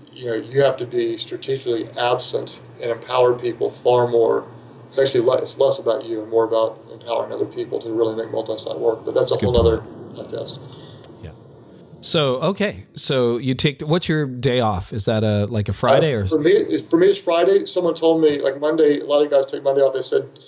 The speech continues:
Speaker 1: "Don't waste your bad recovery
Speaker 2: <laughs>
Speaker 1: day on your family. Wait until you feel good." And so that's why Mondays I feel horrible.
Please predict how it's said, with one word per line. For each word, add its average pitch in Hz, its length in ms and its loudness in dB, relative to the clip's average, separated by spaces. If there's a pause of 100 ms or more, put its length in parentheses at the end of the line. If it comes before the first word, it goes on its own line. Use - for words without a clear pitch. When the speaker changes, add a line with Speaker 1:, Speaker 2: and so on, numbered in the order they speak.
(340)
Speaker 1:
"Don't 170 200 2
waste 175 300 2
your 151 120 2
bad 139 380 2
recovery 139 420 0
Speaker 2:
<laughs> - 80 -2
Speaker 1:
day 120 320 2 (100)
on - 80 -12
your 123 120 -8
family. 175 500 0 (460)
Wait 156 160 4
until 156 260 2
you 135 120 -2
feel 139 260 2
good." 127 320 2
And 123 260 -12
so - 120 -2
that's 135 240 2
why 131 320 4
Mondays 143 340 4
I 131 80 0
feel 131 280 -2
horrible. 139 600 2